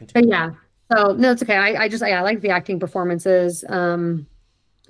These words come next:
Speaker 1: but yeah, just a little too many twists and turns for me. Um, but I still think it was a solid story. It did all come together. You know, it was cohesive in that sense, but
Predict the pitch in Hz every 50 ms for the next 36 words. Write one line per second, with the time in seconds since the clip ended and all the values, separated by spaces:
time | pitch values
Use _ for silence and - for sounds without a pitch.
0 | _ _ 415 196 175 165 147 - 302 - 349 311 311 311 294 233 - 302 269 254
1 | 262 254 254 247 247 247 240 - 247 233 233 - 226 208 - 220 208 202 202 190
2 | - - 208 202 202 196 196 196 196 196 - - 196 185 180 180 175 170 170 170
3 | 190 180 180 - 202 180 175 - 233 233 - 220 190 220 - 202 190 170 190 180
4 | - - 185 180 185 185 175 - - - - 180 175 180 185 185 190 190 190 180
5 | 175 214 208 202 190 196 196 - - 214 202 202 - 240 202 220 196 185 180 185
6 | 185 180 180 185 190 190 185 180 175 175 170 - - 202 175 175 196 185 - 196
7 | 170 180 175 170 160 160 - - - 170 165 165 160 - - - 175 170 165 -
8 | -